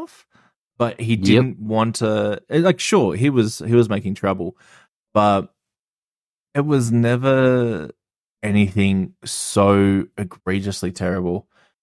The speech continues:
Speaker 1: Um, until the Killing Joke, of course, that didn't fucking help. Um,
Speaker 2: Yeah.
Speaker 1: you know what else didn't help in the Killing Joke? Seeing Commissioner Gordon's dick. Um, but yeah, no, that, that was, that was never Joker.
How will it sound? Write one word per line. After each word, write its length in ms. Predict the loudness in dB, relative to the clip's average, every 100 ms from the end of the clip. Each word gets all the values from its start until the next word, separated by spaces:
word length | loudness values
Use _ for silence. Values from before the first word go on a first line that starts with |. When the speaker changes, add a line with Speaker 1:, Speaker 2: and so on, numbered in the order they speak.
| _ _ -6
Speaker 1:
Um, 580 | -4 -4 -6 -10 -14 -18 -10
until 240 | 0 2
the 100 | 2
Killing 360 | 2 0 2 2
Joke, 300 | 2 0 -2
of 180 | -10 -4
course, 260 | -2 0
that 120 | 0
didn't 180 | -2 -4
fucking 240 | -6 -8 -8
help. 300 | -6 -8 -10 _ _ _
Um, 640 | 0 2 2 0 -4 -8 -14 _ _ _ _
Speaker 2:
Yeah. 340 | -4 -2 -2 -4 _ _ _ _ _ _ 0
Speaker 1:
you 60 | 4
know 80 |
what 100 | 4
else 160 | 4 2
didn't 160 | 2 4
help 180 | 4 2
in 80 |
the 60 | 0
Killing 260 | 2 2 4
Joke? 240 | 2 2 _ _ -4
Seeing 200 | -2 2
Commissioner 400 | 2 0 0 0
Gordon's 360 | 0 0 -4
dick. 320 | -6 -6 -6 -10 _ _ _ _ -2
Um, 640 | 2 4 2 -2 -8 -12 -18 _ _ _ _ _ _ _ _ _ _ _ _ _ _ _ _ _ _
but 220 | 0 0 -2
yeah, 260 | -2 0 2
no, 160 | 2
that, 180 | 0 -2
that 140 | -2
was, 200 | 4 4 4
that 160 | 0
was 160 | -2 0
never 180 | -2 -2
Joker. 320 | -2 -2